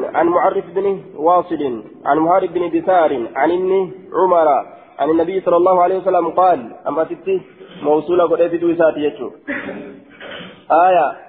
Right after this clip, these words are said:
أبغض الحلال، الرجب من حلال إلى الله كما الله تتي عز وجل الطلاق. هيكادا، هيكادا، الرجب من، آه، أبغض الحلال، الرجب من حلال إلى الله، حلال الرا كجب ما، إجرا كجب ما، إنت إني تجرا،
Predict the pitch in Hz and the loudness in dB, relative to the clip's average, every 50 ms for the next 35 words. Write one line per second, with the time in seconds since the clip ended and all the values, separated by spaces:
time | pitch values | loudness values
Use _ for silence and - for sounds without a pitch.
0 | - 185 190 214 196 196 190 - 180 185 175 180 196 202 190 175 160 147 131 117 | -2 -2 0 0 2 0 0 0 0 -2 0 0 2 2 2 0 0 -4 -8 -14
1 | - - - 151 151 165 165 160 170 156 175 196 196 202 190 185 180 180 190 196 | -14 -12 -10 -6 -6 -6 -4 -6 -6 -2 -2 0 2 2 0 0 0 0 2 2
2 | 196 202 196 185 180 175 175 170 175 185 185 180 180 190 185 185 185 175 170 175 | 2 2 2 2 0 -2 -2 0 0 0 2 2 2 2 2 2 2 0 2 0
3 | 185 190 185 180 185 175 - 180 - - 185 180 165 180 175 170 170 226 214 190 | 0 2 0 0 -2 -4 -2 -2 0 2 0 0 0 0 -2 0 2 2 0 2
4 | 165 143 120 - - 160 160 - 160 160 156 147 135 - - - - - _ _ | 2 0 0 0 -2 -6 -4 -2 0 2 2 2 0 -2 -6 -20 -20 -20 _ _
5 | - 156 160 160 - - 147 143 139 135 135 131 123 117 107 - - - - - | -6 -4 -4 -4 0 2 2 2 4 4 4 2 2 2 0 -4 -10 -20 -20 -20
6 | - _ _ - - _ _ _ _ _ _ _ 151 151 170 160 165 165 151 147 | -20 _ _ -20 -20 _ _ _ _ _ _ _ 0 0 0 2 2 2 2 4
7 | 143 135 123 120 131 147 147 143 156 139 160 180 180 196 202 202 196 190 160 - | 2 2 0 0 -2 -4 -4 -6 -4 0 0 2 4 4 4 2 2 0 -4 -8
8 | - - - - - - - _ _ _ _ _ _ _ _ _ _ _ _ _ | -14 -20 -20 -20 -20 -20 -20 _ _ _ _ _ _ _ _ _ _ _ _ _
9 | _ _ - 147 147 147 - - 160 151 160 175 190 180 185 185 165 170 175 190 | _ _ 0 2 2 2 2 2 0 0 2 0 2 0 0 -2 0 0 2 2
10 | 190 180 175 170 170 156 160 160 175 190 196 190 180 175 175 175 190 190 190 190 | 2 0 0 -2 -2 -4 -4 -2 0 2 2 2 2 2 2 2 4 4 2 2
11 | 185 175 170 170 175 185 185 170 170 170 165 175 185 175 175 160 170 165 170 170 | 2 0 -2 -2 0 0 2 2 2 2 2 2 2 0 0 0 0 0 0 0
12 | 151 160 156 151 180 180 185 185 180 - 180 170 175 170 170 160 160 156 160 156 | -2 -4 -2 0 0 2 2 2 0 -2 -6 -6 -2 -2 -2 -2 0 -4 -4 -2
13 | 175 175 180 180 180 175 165 170 165 190 208 - 233 180 180 160 143 120 101 | -2 0 2 2 0 0 0 -2 -2 -4 -4 -6 0 0 2 4 4 2 2